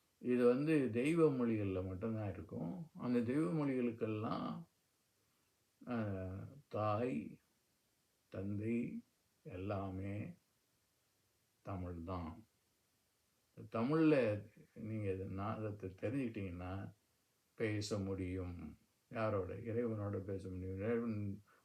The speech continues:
உள்ளேயும் இருக்கான், வெளியும் இருக்கான். இன்னும் உள்ள மட்டும் இல்ல, சில உள்ள, உள்ள, உள்ளதான் இருக்காங்க. உள்ளேயும் இருக்காரு, வெளியும் இருக்காரு. அதை எதை வச்சு பிடிக்க முடியும்? இந்த நாதத்தை வச்சு பிடிக்க முடியும்.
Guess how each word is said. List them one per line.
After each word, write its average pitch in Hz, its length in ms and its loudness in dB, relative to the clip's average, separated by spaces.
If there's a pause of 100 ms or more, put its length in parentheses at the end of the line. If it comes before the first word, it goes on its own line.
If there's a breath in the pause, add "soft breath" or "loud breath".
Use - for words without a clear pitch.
உள்ளேயும் 131 460 4
இருக்கான், 135 320 0
வெளியும் 156 400 4
இருக்கான். 87 380 -8 (1300)
இன்னும் 101 180 -6
உள்ள 101 200 0
மட்டும் 120 300 2
இல்ல, 98 340 -4 (100)
சில 110 260 0
உள்ள, 107 560 0
உள்ள, 107 480 0
உள்ளதான் 101 400 -2
இருக்காங்க. 85 440 -10 (400 soft breath)
உள்ளேயும் 104 520 0
இருக்காரு, 98 300 -4
வெளியும் 107 500 -4
இருக்காரு. 131 360 -14 (640 soft breath)
அதை 113 280 0
எதை 135 220 4
வச்சு 120 260 0
பிடிக்க 110 300 -4
முடியும்? 98 580 -6
இந்த 107 440 -2
நாதத்தை 101 840 -4
வச்சு 110 300 -12
பிடிக்க 104 360 -14
முடியும். 120 380 -16